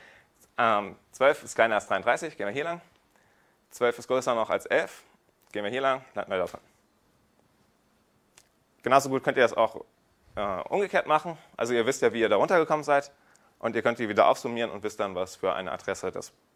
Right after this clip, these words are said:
Bit war, an dem ihr gerade standet. Das ist manchmal ganz praktisch, weil man halt auch Operationen machen kann, wie,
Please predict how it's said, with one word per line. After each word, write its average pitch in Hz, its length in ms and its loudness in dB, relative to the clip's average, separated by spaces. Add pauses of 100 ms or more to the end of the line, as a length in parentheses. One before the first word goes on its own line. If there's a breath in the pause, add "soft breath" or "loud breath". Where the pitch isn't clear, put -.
(320)
Bit - 320 -10
war, 82 260 -2 (280)
an 85 160 -12
dem 85 140 -10
ihr 85 80 -10
gerade 80 180 -8
standet. 85 260 -8 (960 soft breath)
Das 117 120 -6
ist - 40 -8
manchmal 135 260 6
ganz 110 120 2
praktisch, 127 380 2
weil 110 360 6 (180)
man 98 400 -4
halt 104 160 0
auch - 100 -2
Operationen 104 460 0
machen 104 200 0
kann, 98 340 -4
wie, 90 260 -8